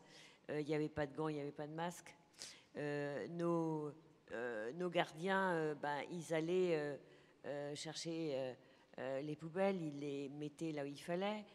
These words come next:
Euh, les personnels, euh, de proximité étaient présents. Il fallait bien répondre aux locataires et donc nos services techniques étaient intervenants. Et, euh, on n'a jamais arrêté non plus vraiment la chaîne des attributions.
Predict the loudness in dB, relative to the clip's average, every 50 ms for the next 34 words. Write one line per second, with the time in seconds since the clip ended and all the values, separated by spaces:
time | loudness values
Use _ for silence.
0 | -20 -20 -20 -14 -6 -2 0 2 4 4 4 4 2 2 2 2 0 0 0 -2
1 | -2 0 4 6 6 8 6 6 4 2 2 0 0 0 -2 -2 -2 -2 -4 -2
2 | -2 -4 -4 -4 -6 -8 -6 -6 -6 -6 -6 -2 2 4 4 4 4 2 0 -2
3 | -4 -2 -4 -4 -2 -2 -2 0 2 2 2 2 0 -4 -8 -16 -20 -20 -14 -10
4 | -10 -2 2 4 4 6 4 2 2 2 2 2 4 2 0 0 2 2 2 2
5 | 2 2 2 2 2 2 2 2 2 2 2 2 0 0 2 2 2 2 4 2
6 | 2 0 0 -2 0 -2 -4 -2 0 0 0 0 0 -2 -6 -4 -6 -6 -4 -2
7 | 0 0 0 0 -2 -6 -8 -8 -12 -16 -16 -12 -8 -8 -6 -4 0 2 2 2
8 | 2 0 0 0 2 0 0 2 0 -2 -2 -4 -8 -16 -18 -12 -8 -6 -4 0
9 | 0 0 0 0 0 0 2 4 4 6 6 4 4 4 6 6 6 6 6 4
10 | 4 4 4 2 0 2 2 0 0 0 0 2 2 4 2 2 0 -2 -4 -2
11 | -2 -2 -4 -6 -8 -16 -20 -20 -18 -12 -6 0 4 4 4 6 4 4 4 4
12 | 4 4 2 2 2 2 2 0 2 0 2 4 2 2 2 2 -2 -2 -2 -2
13 | -4 -2 -2 -4